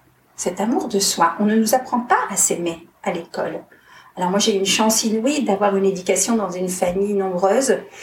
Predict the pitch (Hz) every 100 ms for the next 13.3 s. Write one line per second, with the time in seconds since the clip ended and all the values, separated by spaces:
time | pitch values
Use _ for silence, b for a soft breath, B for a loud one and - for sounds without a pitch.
0 | B B 233 254 240 202 190 190 185 185
1 | 185 208 202 214 262 247 196 185 - 254
2 | 214 208 - - 220 226 185 165 170 180
3 | - - 180 180 226 240 254 196 180 -
4 | 196 - 185 180 208 208 165 175 175 226
5 | 214 165 185 196 190 175 180 - 247 302
6 | B B - - 220 - 208 190 185 -
7 | - 254 233 226 208 226 196 196 190 185
8 | - - 233 277 190 196 226 202 196 175
9 | 175 - 247 220 190 190 220 214 196 190
10 | 196 202 285 247 170 - - 185 208 262
11 | 196 202 214 233 233 b b b - 294
12 | 294 254 240 - 220 220 - 190 180 175
13 | 202 254 -